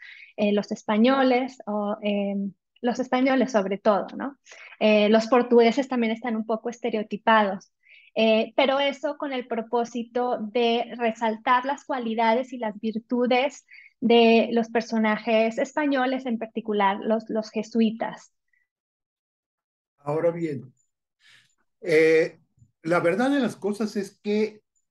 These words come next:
Speaker 2: difícilmente para la inmensa mayoría de la población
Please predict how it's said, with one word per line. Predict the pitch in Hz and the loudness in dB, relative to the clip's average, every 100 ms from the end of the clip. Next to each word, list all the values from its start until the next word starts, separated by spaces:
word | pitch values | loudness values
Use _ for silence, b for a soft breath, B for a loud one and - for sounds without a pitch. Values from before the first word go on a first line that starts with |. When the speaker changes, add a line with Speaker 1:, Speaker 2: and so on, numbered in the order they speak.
| _ | _
Speaker 2:
difícilmente | 165 127 147 - 247 - 254 220 185 170 143 139 | -20 -16 -16 -6 -6 -2 0 0 0 -4 -2 -4
para | 131 135 135 | -2 -2 -2
la | 135 135 | 0 -2
inmensa | 131 151 233 262 254 240 | -2 2 2 2 0 -2
mayoría | 202 151 151 175 196 | -2 -2 -10 -8 -6
de | 202 | -6
la | 175 147 | -8 -6
población | 139 131 127 - - 165 151 123 123 | -6 -4 -4 -8 -2 0 0 -2 -8